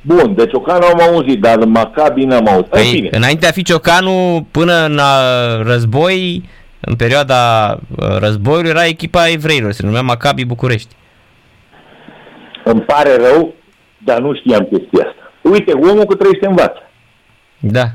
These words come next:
Speaker 2: corect. Bela Gutman a spus asta, domnule
Speaker 1: Bun.
Speaker 2: Răducanu.
Speaker 1: Și a spus așa, el a cerut o mărire de salariu. Și ei au spus, "Bâști, bâști
Speaker 2: Mhm.
Speaker 1: aici, la revedere."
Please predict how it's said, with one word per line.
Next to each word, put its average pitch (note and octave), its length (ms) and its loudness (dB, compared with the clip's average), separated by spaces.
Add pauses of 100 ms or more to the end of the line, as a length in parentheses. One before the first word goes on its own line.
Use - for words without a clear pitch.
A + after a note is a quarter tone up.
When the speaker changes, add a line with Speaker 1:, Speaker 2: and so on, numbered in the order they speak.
(140)
Speaker 2:
corect. A#2 460 -4 (1000)
Bela D3+ 300 0
Gutman C3 340 -4
a F#2 80 -2
spus - 200 -10
asta, F#2 360 -4 (200)
domnule F#2+ 460 -4
Speaker 1:
Bun. E3+ 320 0
Speaker 2:
Răducanu. F2 380 -6
Speaker 1:
Și D#2 60 -2
a C#3 160 -2
spus F3+ 200 -6
așa, F3+ 560 -2
el F3 240 0
a G#3 100 4
cerut F#3+ 460 0
o F#3+ 80 2
mărire F3 400 2
de E3 220 -2
salariu. C3 420 2 (380)
Și - 140 -6
ei G3 100 4 (100)
au F3+ 160 0
spus, G#3+ 200 0
"Bâști, E3 380 0 (540)
bâști F#3 260 0
Speaker 2:
Mhm. F#2 120 -4
Speaker 1:
aici, E3 260 -4 (180)
la A2+ 140 0
revedere." B2 480 2